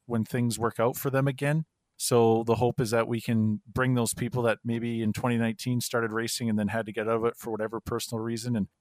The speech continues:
hopefully they'll come back into it and then also have continued new blood coming into it. So, you know, in a lot of the conversations we've had, you know, like, I'm not into racing per se.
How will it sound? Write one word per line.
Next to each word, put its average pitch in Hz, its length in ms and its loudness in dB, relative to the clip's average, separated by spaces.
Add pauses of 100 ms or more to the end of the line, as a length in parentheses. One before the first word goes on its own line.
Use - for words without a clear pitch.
(280)
hopefully 127 300 0
they'll 113 160 2
come 113 220 -2
back 107 280 2
into 123 340 2
it 110 120 4
and 104 140 2
then 104 280 2
also 117 380 0
have 110 460 0 (240)
continued 110 480 0
new 107 120 2
blood 104 300 -2
coming 98 300 -2
into 95 320 -4
it. 90 160 -12
So, 92 240 -6 (360)
you 123 80 0
know, 123 160 6
in 123 80 4
a 127 100 2
lot 135 180 4
of 127 60 4
the 123 60 -2
conversations 120 680 0
we've 110 140 -4
had, 143 220 2
you 107 100 -2
know, 107 120 2
like, 107 200 -2
I'm 123 180 2
not 117 180 2
into 113 220 -2
racing 113 460 -2
per 107 180 -2
se. 139 420 -2